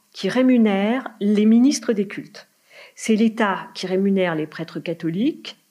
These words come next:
et, euh, les ministres, les, les pasteurs protestants. Ça, c'est dans les articles organiques. Pour les Juifs, les décrets de dix-huit cent huit, à la fois euh, décrivent très précisément, euh, donc ce,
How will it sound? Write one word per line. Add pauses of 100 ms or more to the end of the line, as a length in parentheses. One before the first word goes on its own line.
(120)
et,
euh,
les
ministres, (180)
les,
les
pasteurs
protestants. (420)
Ça,
c'est
dans
les
articles
organiques. (800)
Pour
les
Juifs, (720)
les
décrets
de
dix-huit
cent
huit,
à
la
fois (320)
euh,
décrivent
très
précisément,
euh,
donc
ce,